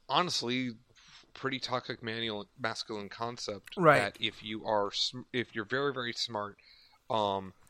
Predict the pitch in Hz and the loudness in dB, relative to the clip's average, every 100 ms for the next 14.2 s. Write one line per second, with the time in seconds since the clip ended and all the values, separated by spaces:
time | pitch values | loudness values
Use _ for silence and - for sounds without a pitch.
0 | _ _ _ - 117 110 107 107 - - | _ _ _ -18 -8 -6 -4 -6 -8 -8
1 | 110 104 104 117 117 113 - 101 120 120 | -8 -10 -2 2 6 4 2 2 2 2
2 | 107 101 98 - - 120 123 107 98 98 | -2 -4 -8 -12 -8 -4 -4 -4 -8 -6
3 | 98 - 104 104 104 - 101 104 - - | -6 -6 -10 -10 -8 -4 -2 -2 -2 -2
4 | 117 107 - - - 123 143 123 - 156 | 0 0 -4 -14 -18 -6 -4 -6 -4 2
5 | 165 165 156 151 151 151 143 143 135 135 | 4 4 6 8 8 2 2 2 2 0
6 | 123 127 120 120 117 - _ _ _ _ | -2 0 0 -2 -6 -12 _ _ _ _
7 | _ 117 101 104 _ - - 190 190 107 | _ 0 0 -2 _ 0 10 10 10 6
8 | 98 95 92 - 110 107 117 165 135 123 | 4 0 -6 2 2 2 0 0 0 6
9 | 127 127 - 113 95 - 107 101 107 107 | 6 6 2 2 0 0 -6 -6 -4 -2
10 | 104 107 - 113 110 110 110 98 98 101 | 0 0 -2 0 2 2 0 -2 0 0
11 | - 101 95 95 90 95 95 95 - _ | -4 -8 -6 -8 -12 -14 -12 -14 -16 _
12 | _ _ - 135 117 104 120 113 113 101 | _ _ -4 -2 -2 -2 -4 -4 -6 -6
13 | 90 104 - 110 101 101 95 107 98 98 | -6 -8 -6 -8 -8 -10 -6 -6 -6 -10
14 | 104 | -16